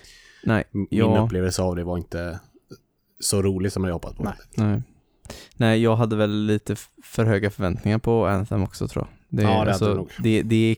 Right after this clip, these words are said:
Speaker 1: det är kul att strida.
Speaker 3: Ja, det var ju det
Speaker 2: Mm.
Speaker 3: du sa skulle bli din Goti.
Speaker 1: Ja.
Speaker 3: Vi får se
Speaker 1: Ja.
Speaker 3: hur det går med det.
Speaker 1: Trodde jag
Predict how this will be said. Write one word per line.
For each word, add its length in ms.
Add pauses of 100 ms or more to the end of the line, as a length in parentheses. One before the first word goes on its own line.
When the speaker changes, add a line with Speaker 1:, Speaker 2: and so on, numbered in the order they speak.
(160)
Speaker 1:
det 140
är 120
kul 520 (420)
att 180
strida. 440 (1500)
Speaker 3:
Ja, 80
det 60
var 80
ju 60
det 80
Speaker 2:
Mm. 100
Speaker 3:
du 60
sa 160
skulle 200
bli 100
din 180
Goti. 340 (1120)
Speaker 1:
Ja. 240 (1000)
Speaker 3:
Vi 60
får 60
se 60
Speaker 1:
Ja. 20
Speaker 3:
hur 60
det 60
går 100
med 120
det. 220 (680)
Speaker 1:
Trodde 200
jag 120